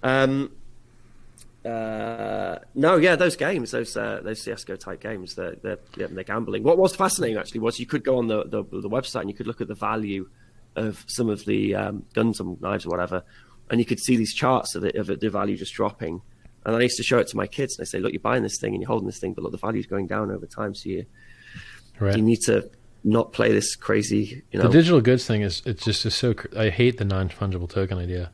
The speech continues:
Speaker 2: It's like, "Oh, you want a
Speaker 1: Mm.
Speaker 2: weird looking cat? Okay, well, take a picture of one. You don't have to buy it. You can just hit, like, print screen or alt print screen. It'll just take that window. You don't have to fucking, like, get wrecked
Speaker 1: No, man.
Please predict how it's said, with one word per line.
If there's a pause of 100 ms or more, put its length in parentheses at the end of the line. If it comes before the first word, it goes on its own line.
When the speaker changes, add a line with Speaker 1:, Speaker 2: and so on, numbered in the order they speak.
(200)
Speaker 2:
It's
like,
"Oh,
you
want
a
Speaker 1:
Mm.
Speaker 2:
weird
looking
cat? (480)
Okay,
well, (500)
take
a
picture
of
one. (340)
You
don't
have
to
buy
it. (200)
You
can
just
hit,
like, (260)
print
screen (460)
or
alt
print
screen.
It'll
just
take
that
window. (560)
You
don't
have
to
fucking,
like, (320)
get
wrecked
Speaker 1:
No,
man.